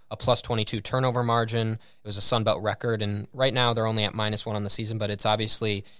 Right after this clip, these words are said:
in their D N A to be able to take the ball away. So those turnovers that were costly against Fresno State, um, they can't keep doing that to let the team in, um, potentially threaten,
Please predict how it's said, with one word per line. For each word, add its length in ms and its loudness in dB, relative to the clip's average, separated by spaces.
in 160 -2
their 140 2
D 180 0
N 80 0
A 140 -2
to 60 -6
be 80 -4
able 120 -4
to 60 -4
take 200 -6
the 80 -12
ball 220 0
away. 220 0
So 120 -4
those 200 -4
turnovers 460 -4
that 140 0
were 200 -8
costly 360 2
against 380 -2
Fresno 320 0
State, 480 0
um, 400 -4
they 80 -12
can't 220 -2
keep 260 -6
doing 280 -2
that 280 0
to 240 0
let 220 0
the 80 -8
team 240 -2
in, 260 0
um, 220 -4
potentially 600 -4
threaten, 600 0